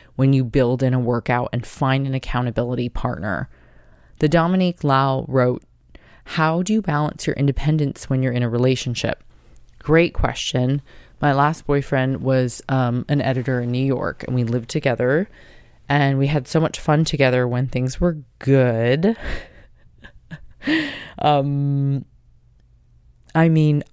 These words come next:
I chose to do workouts mostly on my own, and I did girl time on my own.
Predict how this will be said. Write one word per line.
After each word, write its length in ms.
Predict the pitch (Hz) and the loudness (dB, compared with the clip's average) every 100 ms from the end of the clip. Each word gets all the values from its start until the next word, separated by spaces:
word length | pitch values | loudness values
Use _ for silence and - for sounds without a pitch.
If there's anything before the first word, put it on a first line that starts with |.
| - | -2
I 560 | 143 151 160 170 175 165 - | 2 4 4 4 2 -4 -10
chose 360 | - 160 143 - | 0 2 2 -2
to 120 | 143 | -2
do 260 | 139 131 120 | 0 2 2
workouts 640 | 120 117 120 - - - | -2 -2 -4 -6 -8 -2
mostly 460 | 123 123 - 127 117 | 0 0 -2 -4 -2
on 140 | 123 | -2
my 160 | 127 127 | -2 -2
own, 440 | 127 131 123 127 - - - - | -2 0 -2 -4 -10 -20 -20 -6
and 120 | 127 131 | -2 0
I 80 | |
did 240 | 127 127 117 | 2 0 0
girl 240 | 123 117 | 0 0
time 320 | - - - 131 | -2 -6 -4 -2
on 140 | 123 | -2
my 160 | 123 - | -2 -4
own. 480 | 120 120 117 131 | -4 -2 -4 -6